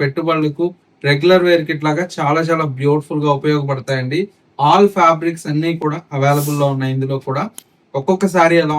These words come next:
ఉందో మీకు అన్నీ కూడా చూపిస్తాను. ఇలాంటి different different of collections అన్నీ కూడా మీరు చూసి పర్చేజ్ చేసుకోవాలి అనుకుంటే మన ఎంకే కలెక్షన్స్ YouTube or Instagram ని ఫాలో అవుతున్నట్లయితే రోజు కూడా న్యూ కలెక్షన్స్ అనేది యాడ్ చేస్తూ వస్తాం కాబట్టి మీకు నచ్చినటువంటి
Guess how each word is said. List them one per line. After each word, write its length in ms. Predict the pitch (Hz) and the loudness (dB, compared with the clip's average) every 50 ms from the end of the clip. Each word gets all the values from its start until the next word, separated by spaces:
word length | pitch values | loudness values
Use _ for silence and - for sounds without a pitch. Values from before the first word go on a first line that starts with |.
| 151 151 | 0 2
ఉందో 140 | 151 151 147 147 | 2 2 0 0
మీకు 200 | 139 139 175 196 196 - 139 | -2 -2 -2 -4 -4 -4 -6
అన్నీ 180 | 139 143 160 160 - | -4 -4 -4 -4 -4
కూడా 160 | 165 156 156 151 - | -4 -4 -4 -4 -4
చూపిస్తాను. 540 | 156 143 147 151 - - 160 143 139 151 208 226 _ _ _ _ _ - 147 | -2 -2 -2 -4 -4 -6 -6 -4 -4 -4 -6 -8 _ _ _ _ _ 0 2
ఇలాంటి 360 | 160 180 190 196 196 196 - - | 4 4 4 4 2 0 0 -2
different 280 | 165 - 196 190 185 180 | -4 -2 -2 -2 -2 -2
different 280 | 180 - 180 170 165 170 160 | -4 -4 -6 -4 0 0 0
of 80 | 156 - - - | 0 -2 -4 -4
collections 420 | 147 147 151 151 - 175 165 160 - 151 | -4 -4 -4 -4 -6 -8 -8 -8 -8 -8
అన్నీ 240 | 143 147 160 170 170 165 170 | -6 -4 -2 -2 -2 -2 -2
కూడా 160 | 165 160 156 156 151 | -2 -2 -2 -2 -2
మీరు 160 | 147 147 202 220 _ _ _ 170 | -2 -2 -4 -6 _ _ _ -6
చూసి 260 | 165 170 160 - 190 - - | -4 -4 -4 -4 -6 -4 -4
పర్చేజ్ 280 | 143 139 - 160 156 143 160 | -6 -6 -6 -8 -8 -6 -4
చేసుకోవాలి 440 | 156 147 - - 160 147 143 143 139 135 | -4 -4 -4 -2 -2 0 0 0 -2 -4
అనుకుంటే 320 | 131 - 147 135 165 196 220 - _ _ _ _ - 135 139 | -6 -8 -8 -6 -6 -8 -8 -8 _ _ _ _ -6 -2 0
మన 100 | 156 185 190 185 175 | 2 2 2 2 0
ఎంకే 240 | 170 165 185 180 170 - | 0 -2 -2 -2 0 0
కలెక్షన్స్ 460 | 165 160 156 - - 170 165 165 165 - _ _ - 151 | -2 -2 -2 -4 -4 -4 -4 -4 -6 -12 _ _ -2 -2
YouTube 280 | 151 151 175 170 170 165 _ - | -2 0 -2 -2 -4 -4 _ -6
or 80 | 147 139 139 143 | -4 -4 -2 -4
Instagram 400 | 143 - - 175 160 156 156 156 156 | -4 -4 -2 0 0 0 0 0 -2
ని 60 | 156 147 - | -4 -4 -2
ఫాలో 240 | 143 135 139 147 147 147 | -2 -2 -2 0 -2 -2
అవుతున్నట్లయితే 640 | 139 - 151 147 139 139 135 135 135 131 127 170 208 247 - _ - - _ _ _ _ _ - 151 | -2 -2 -4 -2 -4 -4 -4 -4 -6 -4 -2 -2 -4 -4 -6 _ -20 -20 _ _ _ _ _ 2 4
రోజు 220 | 170 180 175 202 196 196 | 4 6 8 6 6 6
కూడా 140 | 196 185 180 170 156 151 | 4 2 2 2 2 0
న్యూ 120 | 156 170 165 170 | 0 0 0 0
కలెక్షన్స్ 420 | 175 165 160 160 - 170 151 - 165 | 0 0 -2 -4 -6 -8 -8 -6 -4
అనేది 220 | 151 147 151 147 147 - 143 | -2 -2 -2 -2 -2 -2 -2
యాడ్ 140 | 139 147 143 - | 0 0 0 -2
చేస్తూ 280 | 165 156 151 - - 160 156 147 | -2 -2 -2 -2 -4 -2 -2 -2
వస్తాం 240 | 143 - 156 147 139 127 | -4 -4 -6 -6 -4 -2
కాబట్టి 360 | 131 131 131 131 123 - 170 214 226 _ _ _ _ - 147 | -2 -2 -2 -4 -4 -2 -4 -4 -4 _ _ _ _ -6 -4
మీకు 140 | 147 135 143 | -2 0 2
నచ్చినటువంటి 580 | 147 143 143 - 170 175 170 170 170 170 160 | 0 0 0 -2 -4 -4 -2 0 -2 -2 0